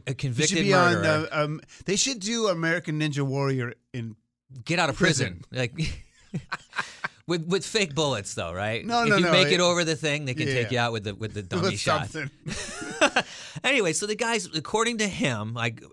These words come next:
Speaker 1: I, I smell a movie deal here, like, or something. I smell a Netflix series that he's, he's
Speaker 2: Well,
Speaker 1: just
Speaker 2: the
Speaker 1: make-
Speaker 2: Dan Amaro one made a movie, right?
Speaker 1: He's making most of this stuff up, in my opinion, because he's pretty bad at what he did. If, if, if you can get out of prison for one, right?
Speaker 2: You have to have some talent.
Speaker 1: You gotta have some talent, but then you spend two weeks basically within, what, a ten-mile radius of this prison?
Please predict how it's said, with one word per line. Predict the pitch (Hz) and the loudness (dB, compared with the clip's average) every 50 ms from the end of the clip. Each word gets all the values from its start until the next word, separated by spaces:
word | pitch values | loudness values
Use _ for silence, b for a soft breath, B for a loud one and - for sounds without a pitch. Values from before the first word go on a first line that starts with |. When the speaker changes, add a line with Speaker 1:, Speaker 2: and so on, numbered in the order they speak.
| _ | _
Speaker 1:
I, | - 117 110 - | -2 -2 0 0
I | 120 139 | -2 -2
smell | 135 - - 180 160 135 | 0 0 0 0 2 2
a | 123 | 2
movie | 117 120 120 117 104 107 92 | 0 0 0 0 -2 -2 -4
deal | 85 87 82 80 76 73 | -6 -6 -10 -10 -10 -12
here, | 78 71 71 73 85 98 | -14 -14 -14 -16 -16 -12
like, | 95 95 87 - | -12 -12 -10 -8
or | 113 104 | -6 -4
something. | - - - 143 131 - 101 90 98 | 0 2 2 2 2 0 -4 -4 -4
I | 120 | -4
smell | 123 - 147 131 | -4 -2 -2 -2
a | 120 110 | -2 -2
Netflix | 110 110 107 - - 104 92 - - | -2 -4 -6 -6 -8 -10 -8 -6 -6
series | - 101 87 82 82 82 82 | -6 -6 -6 -6 -8 -8 -8
that | 98 92 | -8 -8
he's, | 98 101 101 - | -6 -8 -8 -8
he's | 123 127 131 120 120 | -6 -6 -4 -4 -2
Speaker 2:
Well, | 180 214 | -2 0
Speaker 1:
just | 208 | 2
Speaker 2:
the | 202 | 2
Speaker 1:
make- | - - | 4 4
Speaker 2:
Dan | 196 208 220 | 4 4 2
Amaro | 226 208 202 220 247 262 247 214 | 2 2 2 2 2 4 2 2
one | 180 160 160 156 | 2 2 2 2
made | 156 156 156 147 | 2 0 0 0
a | 147 | -2
movie, | 143 143 147 151 156 156 147 135 135 143 170 185 | -4 -6 -4 -2 0 0 2 0 0 -2 -2 -2
right? | - 151 143 | 0 0 0
Speaker 1:
He's | 160 | 2
making | 185 202 185 185 160 | 2 2 2 2 2
most | 151 147 139 - - | 2 2 2 0 0
of | 120 | -2
this | 120 113 | -4 -4
stuff | - - 120 110 104 | -2 -2 -2 -2 -2
up, | 107 95 101 | -2 -4 -4
in | 101 95 | -6 -6
my | 98 92 92 | -6 -6 -6
opinion, | 90 85 - 95 85 82 80 85 92 | -8 -8 -10 -12 -12 -12 -12 -14 -12
because | 87 - 127 117 | -10 -8 -6 -6
he's | 117 127 110 - | -4 -4 -6 -6
pretty | - - 208 202 165 120 | -6 -4 -2 -2 -2 -2
bad | 98 87 110 107 107 101 95 92 | -2 -2 0 0 0 0 -2 -4
at | 82 | -6
what | 82 85 | -8 -10
he | 82 80 | -10 -10
did. | 82 95 90 82 78 | -8 -8 -8 -8 -10
If, | 78 - - | -14 -16 -14
if, | - 117 - | -14 -10 -8
if | 123 113 - | -8 -6 -6
you | 208 240 | -6 -4
can | - 285 233 147 | -2 -4 -4 -2
get | 117 127 180 202 - | 0 0 0 0 2
out | - 185 190 175 | 2 2 2 2
of | 170 - | 0 -2
prison | - 175 151 127 120 117 101 | -2 -2 0 0 -2 -6 -6
for | 123 123 | -6 -4
one, | 113 123 120 104 87 90 | -2 -2 -2 -2 -4 -6
right? | 95 98 104 113 127 | -6 -4 -4 -4 -2
Speaker 2:
You | 139 151 156 | -2 -2 0
have | 170 220 208 165 | 0 0 0 0
to | 165 226 | 0 0
have | 156 147 | 0 0
some | - 170 156 | 0 0 0
talent. | - - - 185 240 349 330 | 0 0 2 2 2 2 2
Speaker 1:
You | - | 0
gotta | 233 233 240 247 | 0 0 2 0
have | 240 - | 0 0
some | 233 202 | -2 -4
talent, | 190 - 240 240 254 240 202 165 | -6 -4 -2 0 0 0 0 -2
but | 143 165 | -2 -2
then | 214 226 240 | -4 -2 -2
you | 240 | -4
spend | - - 226 214 196 170 | -4 -2 -2 -2 -2 -2
two | - - 240 247 | -2 -2 -2 -2
weeks | 220 240 240 175 - | -2 -4 -4 -6 -4
basically | - 202 196 185 - 190 - - 185 175 165 | -4 -2 -2 -2 -2 -4 -6 -4 -4 -2 -2
within, | 156 151 170 147 180 180 175 170 170 | -2 -4 -4 -2 -2 -2 -2 -2 -2
what, | 165 160 131 113 | -2 -2 -2 -2
a | 104 | -4
ten-mile | - - - 160 165 170 170 170 160 135 | -6 -6 -6 -4 -2 -2 0 0 0 0
radius | 127 131 147 151 165 175 - | -2 -2 -4 -4 -6 -6 -8
of | 175 165 | -8 -8
this | 160 143 | -8 -10
prison? | - - 151 156 156 180 190 185 190 | -8 -6 -4 -4 -4 -6 -8 -10 -12